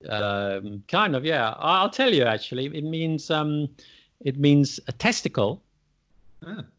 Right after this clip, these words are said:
Speaker 2: And, uh, it comes via Spanish from the Nahuatl language.
Speaker 1: Wow.
Speaker 2: Yeah, yeah, that's sort of,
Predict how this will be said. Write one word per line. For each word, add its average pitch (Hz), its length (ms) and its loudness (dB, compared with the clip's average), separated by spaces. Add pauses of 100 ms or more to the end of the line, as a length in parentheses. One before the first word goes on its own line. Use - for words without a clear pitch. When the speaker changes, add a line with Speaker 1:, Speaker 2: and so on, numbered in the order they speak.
Speaker 2:
And, 135 400 0
uh, 131 320 2
it - 220 -10 (140)
comes 156 380 -4
via 160 540 2
Spanish 151 560 -4
from 147 300 -6
the 143 280 -4 (960)
Nahuatl 160 1120 4 (200)
language. 110 960 -4 (420)
Speaker 1:
Wow. 110 560 -6
Speaker 2:
Yeah, 117 80 -8
yeah, 104 160 -8
that's 107 220 -14
sort - 160 -18
of, 104 140 -12